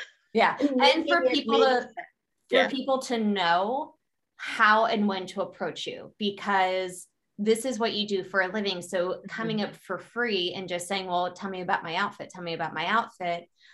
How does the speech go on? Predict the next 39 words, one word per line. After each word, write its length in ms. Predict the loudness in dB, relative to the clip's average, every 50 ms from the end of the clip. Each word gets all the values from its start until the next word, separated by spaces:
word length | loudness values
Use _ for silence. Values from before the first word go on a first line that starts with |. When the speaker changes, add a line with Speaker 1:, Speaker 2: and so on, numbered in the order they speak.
| _ _ _
Speaker 1:
uh, 200 | 0 2 2 2 2
can, 340 | -2 -4 -4 -4 -4 -6 -8
can 180 | -8 -8 -6 -4
be 140 | -4 -4
a 80 | -2 -2
little 400 | -2 -2 -4 -4 -6 -8 -10 -16 _ _
draining. 720 | -6 -4 -2 -2 -2 -2 -4 -4 -6 -8 -8 -10 -12 -14 _ _ _ _ _ _ 2
Uh, 40 | 4 6 6
Speaker 2:
Mm-hmm. 80 | 6 6
Speaker 1:
and 200 | 4 0 -2 -4 -4
this 220 | -4 -6 -4 -2
is 180 | -2 -2 -2 -2
how 180 | 2 2 2
somebody 600 | 2 2 -2 -4 -4 -2 -4 -2 -2 -2 -4 -4 -8
can 160 | -10 -12 -10
come 180 | -8 -8 -6 -6
up 140 | -6 -6
and 100 | -8 -8
get 200 | -4 -4 -4 -4 -6
real 380 | -10 -10 -8 -4 -2 0 0 0
advice 640 | 0 -2 -2 -2 0 0 0 -2 -6 -8 -12 -12 _
from 200 | -6 -6 -4 -4
you 200 | -6 -6 -6 -6 -6 -4
as 220 | -4 -4 -4 -4
a 100 | -6 -8
stylist 720 | -8 -10 -6 0 2 2 2 2 0 -2 -4 -6 -6 -10
and 140 | -8 -8 -6
image 240 | -4 -2 -2 -2 -4
Speaker 2:
Mm. 80 | -6 -10 -12
Speaker 1:
consultant 760 | -20 -10 -6 -6 -6 -6 -8 -10 -10 -10 -10 -10 -12 -14 -20 _ _ _ _ _ _ _
Speaker 2:
Yeah. 180 | 0 2 4 4
Speaker 1:
for, 420 | 4 2 2 2 0 0 -2 -6 _ _ _ _ _ _ _ _ -20 -20 -20 -20 -20 -12
for, 320 | -4 0 0 0 0 -4 -4
like, 220 | -4 -4 -2 -2
a 80 | -4 -4
little 280 | -4 -4 -2 -2 -2 -2
bit 120 | -4 -4
of 180 | -4 -6 -8 -14 _ -8
cash 540 | -6 -6 -4 -4 -8 -10 -12 -16 -16 -18